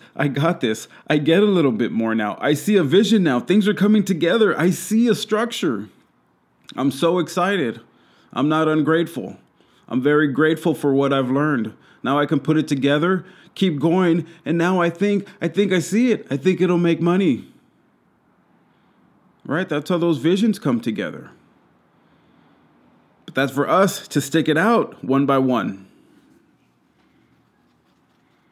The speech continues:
You're not a failure. It is that tough. You do have to fight.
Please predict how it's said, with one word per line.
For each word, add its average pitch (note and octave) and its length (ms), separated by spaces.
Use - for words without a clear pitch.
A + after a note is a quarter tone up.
You're B2+ 160
not C#3+ 180
a C#3 60
failure. C#3+ 560
It C3 160
is C#3 200
that C#3 240
tough. C3+ 440
You A#2 140
do C3 160
have D3 220
to D3 100
fight. C3 400